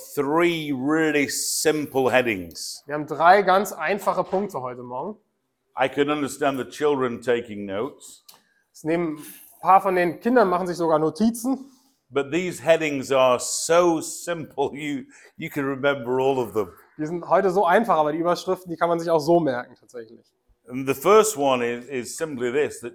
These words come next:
Speaker 1: Jesus speaks.
Speaker 2: Das erste ist, Jesus spricht.
Speaker 1: Jesus speaks.
Speaker 2: Jesus spricht.
Speaker 1: The second heading is Jesus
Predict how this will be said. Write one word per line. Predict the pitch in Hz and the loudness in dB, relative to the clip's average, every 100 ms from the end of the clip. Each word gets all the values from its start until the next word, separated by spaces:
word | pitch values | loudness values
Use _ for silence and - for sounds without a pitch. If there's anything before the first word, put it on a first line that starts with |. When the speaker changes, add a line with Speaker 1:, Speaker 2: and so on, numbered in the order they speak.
| 107 | -16
Speaker 1:
Jesus | - 123 170 190 160 160 170 - - | -16 -10 -8 -8 -10 -10 -10 -10 -12
speaks. | - - 165 - _ - - - - - | -12 -10 -10 -12 _ -20 -16 -16 -16 -18
Speaker 2:
Das | - | 2
erste | 185 254 254 160 | 8 8 8 -2
ist, | 180 208 - 147 | 0 0 -4 -6
Jesus | 156 240 190 185 185 - _ | -2 0 0 -2 -4 -14 _
spricht. | - - 151 147 - _ | -20 -8 -6 -6 -8 _
Speaker 1:
Jesus | 90 143 180 143 151 | -6 -4 -2 -2 -2
speaks. | - 143 113 - - - | -2 -4 -4 -10 -16 -8
Speaker 2:
Jesus | 143 175 165 170 - - | 0 0 0 -6 -10 -20
spricht. | - - 143 147 - | -14 -6 -6 -8 -12
Speaker 1:
The | 117 | -6
second | - 208 208 165 120 | 2 2 4 0 2
heading | 117 110 131 143 | 0 0 -4 -6
is | 135 127 123 113 - | -6 -2 -2 -6 -16
Jesus | - - 156 185 139 139 127 - | -14 -6 -6 -6 -6 -4 -4 -6